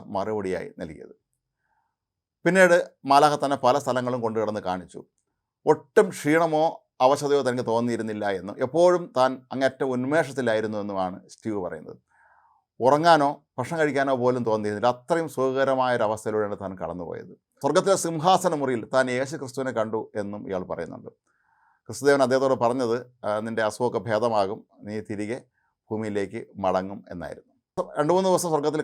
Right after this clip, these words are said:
കഴിഞ്ഞുവെങ്കിലും മാലാഖ തന്നോട് പറഞ്ഞത്, "ഇനി നിങ്ങൾക്ക് തിരികെ നിങ്ങളുടെ ശരീരത്തിൽ പ്രവേശിക്കാം" എന്നാണ്. അത്രയും നേരം തൻ്റെ ഒരു ശരീരം ഭൂമിയിൽ ഉപേക്ഷിച്ചിട്ടാണ് താൻ വന്നത് എന്നുള്ള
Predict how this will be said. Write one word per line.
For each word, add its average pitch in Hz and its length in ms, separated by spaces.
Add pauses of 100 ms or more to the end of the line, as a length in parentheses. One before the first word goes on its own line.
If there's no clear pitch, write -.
കഴിഞ്ഞുവെങ്കിലും 131 640 (440)
മാലാഖ 160 360
തന്നോട് 131 320
പറഞ്ഞത്, 104 320 (600)
"ഇനി 160 140 (200)
നിങ്ങൾക്ക് 123 320 (100)
തിരികെ 120 240
നിങ്ങളുടെ 110 260
ശരീരത്തിൽ 101 380
പ്രവേശിക്കാം" 98 560 (100)
എന്നാണ്. - 260 (500)
അത്രയും 190 320
നേരം 147 220 (160)
തൻ്റെ 143 260 (120)
ഒരു 143 180
ശരീരം 131 360 (180)
ഭൂമിയിൽ 135 360
ഉപേക്ഷിച്ചിട്ടാണ് 127 560
താൻ 123 140 (100)
വന്നത് 127 300
എന്നുള്ള 127 200